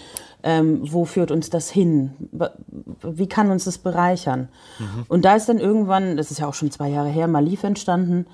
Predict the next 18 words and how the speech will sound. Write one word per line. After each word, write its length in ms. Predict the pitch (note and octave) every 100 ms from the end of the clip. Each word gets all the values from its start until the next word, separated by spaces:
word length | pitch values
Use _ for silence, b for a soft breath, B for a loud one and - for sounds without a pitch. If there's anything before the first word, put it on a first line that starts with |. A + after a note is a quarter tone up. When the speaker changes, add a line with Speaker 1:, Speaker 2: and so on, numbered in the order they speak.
| b b b b
Speaker 1:
ähm, 360 | E3+ D#3+ D#3+ D3+
die 160 | D#3+
mit 380 | D#3+ D3+ - -
damals 480 | C#3 E3 F#3+ E3+ -
noch, 260 | F3 - G3+ -
<laughs> 160 | - -
man 160 | G#3+
redet 260 | G#3 G3+ F3+
ja 120 | E3+
jetzt 160 | E3 E3
schon 120 | E3+
über 140 | D3+
damals, 420 | D3 D3 E3 D#3+ D#3
wenn's 200 | D3+ -
zwei 120 | D3+
Jahre 200 | D3 D3+
her 220 | D#3 D#3+
ist, 100 | E3